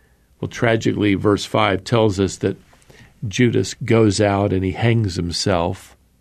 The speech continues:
His guilt led him to despair and, and death. But in contrast, here's where Peter's different. Peter's guilt led him to repentance and forgiveness.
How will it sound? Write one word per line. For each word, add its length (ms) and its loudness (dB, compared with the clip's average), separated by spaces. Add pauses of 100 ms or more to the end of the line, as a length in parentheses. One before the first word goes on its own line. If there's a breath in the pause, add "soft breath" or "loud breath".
(220)
His 160 0
guilt 320 0
led 200 2
him 140 2
to 100 -8
despair 560 -2
and, 460 -6
and 220 -6
death. 580 -4 (580 loud breath)
But 120 4
in 100 4
contrast, 920 -2
here's 220 0
where 140 0
Peter's 400 2
different. 460 -4
Peter's 400 4
guilt 520 0
led 380 2
him 220 -6
to 160 -8
repentance 920 -6 (800)
and 160 -6
forgiveness. 800 -4